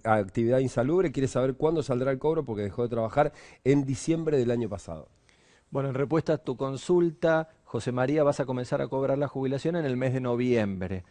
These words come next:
Speaker 2: a través del Banco Nación, ahí de la sucursal San Nicolás, que es la que te queda cerquita.
Speaker 1: Un amigo de Tucumán, Edgardo Hortazo, reparación histórica, quiere saber cuándo le pagarán el retroactivo que le deben.
Speaker 2: Bueno, en el caso de Edgardo, recordemos que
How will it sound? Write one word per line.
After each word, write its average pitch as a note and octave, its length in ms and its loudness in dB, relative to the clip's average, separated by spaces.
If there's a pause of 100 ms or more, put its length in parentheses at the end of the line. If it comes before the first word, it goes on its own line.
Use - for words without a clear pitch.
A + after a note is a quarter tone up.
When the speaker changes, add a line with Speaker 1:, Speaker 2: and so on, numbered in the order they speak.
(140)
Speaker 2:
a G#2 100 -8
través A2+ 340 -2
del A#2 140 -2
Banco B2 380 -4
Nación, A2+ 560 -4 (260)
ahí G#2 180 -2
de G#2 60 0
la G#2 100 -2
sucursal G#2 540 -8
San G2 260 -6
Nicolás, G2 380 -6
que - 80 -12
es F#2+ 80 -8
la F#2+ 60 -8
que F#2+ 80 -10
te - 120 -12
queda F#2 160 -10
cerquita. - 460 -18 (220)
Speaker 1:
Un C#3 120 2
amigo D3+ 260 6
de C#3 60 4
Tucumán, C3+ 360 2
Edgardo C#3 480 4
Hortazo, C#3+ 680 4
reparación A#2 420 -2
histórica, A2+ 420 0
quiere C3+ 160 -2
saber C#3 240 0
cuándo D3+ 220 0
le C3 100 0
pagarán B2 380 2
el A#2+ 120 -2
retroactivo A2+ 560 -2
que G#2+ 80 -4
le G#2 100 -2
deben. F2+ 440 -6 (420)
Speaker 2:
Bueno, C3+ 200 0
en C3 80 0
el C3 100 -2
caso F#3 280 0
de D3+ 120 0
Edgardo, F3 500 0
recordemos B2+ 480 -4
que C3+ 380 -2